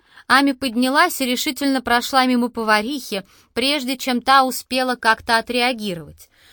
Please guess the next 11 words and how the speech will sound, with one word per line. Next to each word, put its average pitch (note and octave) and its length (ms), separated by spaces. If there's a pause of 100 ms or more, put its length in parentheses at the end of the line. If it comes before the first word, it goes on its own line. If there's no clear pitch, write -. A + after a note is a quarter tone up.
Соль G4 300
поспешила C#4 680
за A#3 180
ней. E3+ 300 (420)
Повариха A#3 760
замыкала G3 640
шествие. E3+ 720 (500)
Ориентируясь B3 840
на A3 160
детский A3+ 420
плач, C4+ 480